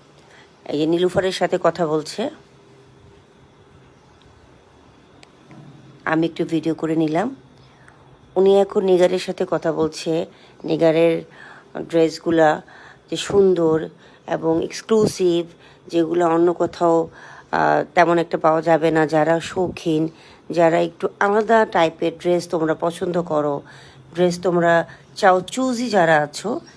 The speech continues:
তাদের জন্য এই হোপ ডিজাইনিং স্টুডিওটা। এবং নিগার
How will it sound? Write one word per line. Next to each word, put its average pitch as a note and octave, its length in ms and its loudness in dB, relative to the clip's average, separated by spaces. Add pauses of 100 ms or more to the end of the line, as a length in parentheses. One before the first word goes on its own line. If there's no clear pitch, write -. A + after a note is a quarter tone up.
(140)
তাদের F3+ 380 0
জন্য F3 460 -4 (440)
এই E3+ 400 -2 (640)
হোপ F3+ 320 2 (240)
ডিজাইনিং E3 480 2
স্টুডিওটা। D3+ 560 -4 (560)
এবং E3 380 -6
নিগার F#3+ 440 2